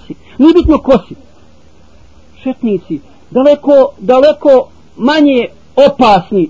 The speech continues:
neprijatelji islama od ovih koji su sada došli. Jer sad se svi okupili na dunjaluku, najspretniji, najsposobniji spletkaroši protiv islama se okupili sad da dokrajče muslimane ovdje u Bosni,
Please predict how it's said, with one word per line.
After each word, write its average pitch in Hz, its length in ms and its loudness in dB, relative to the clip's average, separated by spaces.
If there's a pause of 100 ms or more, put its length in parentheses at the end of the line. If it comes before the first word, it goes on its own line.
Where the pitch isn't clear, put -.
(120)
neprijatelji 226 580 -2
islama 240 320 -4
od 226 60 2
ovih 214 180 0
koji 208 180 2
su 156 80 -8
sada 196 220 0
došli. 151 320 -2 (460)
Jer 165 180 -4
sad 240 180 -2
se 208 80 -4
svi 311 320 -6
okupili 135 440 -4 (220)
na 190 60 -2
dunjaluku, 180 520 2
najspretniji, 254 720 -2
najsposobniji 247 800 -2 (300)
spletkaroši 220 680 0
protiv 190 280 -4
islama 254 400 -4
se 277 120 2
okupili 220 300 -8
sad 165 160 -4 (240)
da 220 160 0
dokrajče 240 460 0
muslimane 196 420 -2
ovdje 180 140 -2
u 160 40 -4
Bosni, 277 380 0